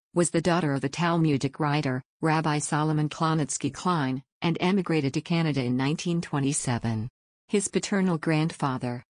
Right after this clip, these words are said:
whose family had moved from Poland to Canada, was Lion Cohen,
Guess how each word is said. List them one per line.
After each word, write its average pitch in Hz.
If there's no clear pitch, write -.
whose 190
family 170
had 147
moved 165
from 143
Poland 170
to 143
Canada, 143
was 170
Lion 170
Cohen, 143